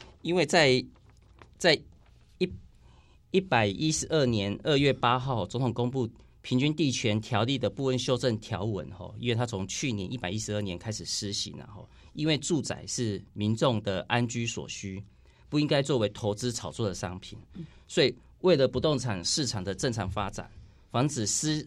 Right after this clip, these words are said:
法人投资炒作、防杜虚报价格，所以它在平均地权修法的部分吼，有五个重大的要点。第一个包含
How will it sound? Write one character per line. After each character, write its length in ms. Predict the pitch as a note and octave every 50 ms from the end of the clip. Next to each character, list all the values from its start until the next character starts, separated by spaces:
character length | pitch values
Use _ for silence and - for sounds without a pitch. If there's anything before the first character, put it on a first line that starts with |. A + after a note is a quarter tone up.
| - -
法 180 | - - G2 F#2
人 180 | F2+ F2+ F#2 G2 -
投 180 | - A#2 A2+
资 200 | B2 A#2+ C#3+ C#3+
炒 200 | C#3 - A#2 D#2 E2+
作、 280 | - - A#2+ F#2+ - G#2+ - - - - _ - - - -
防 200 | - A2 A#2 B2+
杜 220 | B2 E3 D3 B2+
虚 260 | - - - D#3 D3+ C#3+
报 180 | D3+ D#3 C3 A2
价 240 | - C#3+ A#2 G#2+
格， 240 | G2+ - - - - - - _ - - _ -
所 220 | - - B2+ B2+
以 200 | C3 A2+ F#2+ - - - _ - -
它 220 | - - D#3+ D#3
在 320 | D#3 - D#3 C3+ B2+ A#2+ A#2 - - - - - _ -
平 120 | - C3 C#3
均 120 | C#3+ D#3
地 100 | E3+ D3+
权 220 | C3+ A#2 A2 A2+
修 240 | A2+ - - D3+ C#3
法 160 | C3 B2 F2
的 80 | F2 G2
部 160 | - A#2+ A#2
分 200 | A2 - A#2 F#2+
吼， 120 | F#2 F#2+ F2+
有 100 | G2+ F#2+ -
五 80 | - F#2
个 160 | - G2+ G2
重 260 | G2 - C#3 B2+ A2+
大 200 | G#2+ B2+ G#2+ F#2+
的 340 | - F#2+ F#2 F2 F2 F2 F2 - - - - -
要 180 | D3+ D3 G#2+
点。 220 | G2 - - C#2 - - - -
第 80 | C3+ C3+
一 40 | C#3
个 100 | A2+ G#2+
包 180 | - A#2 A#2
含 240 | B2 G#2+ G#2+ F2 F2